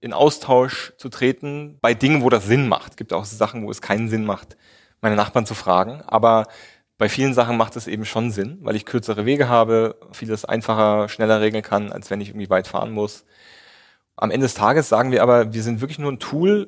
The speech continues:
damit die Leute sich im echten Leben wieder kennenlernen und sich treffen und sich austauschen.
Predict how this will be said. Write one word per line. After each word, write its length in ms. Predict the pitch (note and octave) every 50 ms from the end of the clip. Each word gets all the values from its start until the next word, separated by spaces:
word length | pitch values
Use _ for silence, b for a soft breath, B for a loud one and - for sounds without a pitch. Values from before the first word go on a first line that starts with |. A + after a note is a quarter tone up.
| - _ _
damit 380 | - A#2 A2+ A#2+ B2+ B2+ - -
die 60 | B2
Leute 240 | A2 A2+ A#2+ B2+ A#2
sich 120 | A2+ G#2
im 120 | G#2+ A2 -
echten 400 | - B2+ - - - - D3 C3+
Leben 300 | B2 B2 B2+ B2 B2 A#2+
wieder 140 | A2+ A2 G#2
kennenlernen 480 | - - B2 B2+ B2+ B2 A#2 A2+ A2+ A2
und 40 | G#2
sich 380 | G#2+ G#2+ - - - - - _ -
treffen 320 | - A#2+ B2 - C#3+ C3
und 80 | A#2 G#2
sich 120 | A2 G#2
austauschen. 460 | - G#2 G2+ - - - - - -